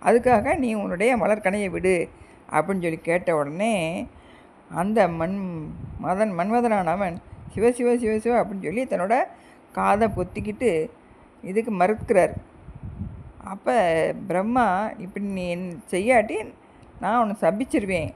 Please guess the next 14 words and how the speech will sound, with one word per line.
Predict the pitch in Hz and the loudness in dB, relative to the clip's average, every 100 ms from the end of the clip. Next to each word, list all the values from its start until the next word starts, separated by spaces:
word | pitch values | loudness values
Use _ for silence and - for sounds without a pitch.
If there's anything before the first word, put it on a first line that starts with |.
| - | -10
அப்படின்னு | 147 175 165 | -10 -6 -6
சொல்லி | 156 156 | -6 -6
கூறவும், | 196 208 143 208 190 - - - - - - - - - - 202 | -4 -2 0 -2 -2 -4 -12 -20 -20 -20 -18 -16 -18 -20 -14 -2
அவர் | 160 190 220 - - - | 0 0 -4 -14 -20 -6
தன்னுடைய | 170 175 180 202 262 254 143 - - - | -2 2 2 4 4 2 -2 -14 -20 -8
கையை | 170 170 233 240 | -2 2 4 2
குவித்து | - 202 226 220 269 233 175 - - - - - | 0 -2 -2 -4 2 2 2 -6 -16 -18 -12 0
நான்முகனை | 175 226 220 190 170 | 2 2 2 0 0
நோக்கி, | 165 175 196 202 160 - - - - | -4 -4 -4 -6 -6 -10 -20 -10 -6
"உன்னோட | 196 240 262 254 | -2 2 2 2
சாபத்தால | 247 196 214 254 247 240 254 | 2 2 2 2 2 2 4
உயிர் | 233 196 202 220 | 0 -2 -2 0
இழப்பதை | 202 202 175 175 170 | 2 2 0 0 -2
காட்டிலும் | - 190 220 233 170 | -4 -6 -2 0 0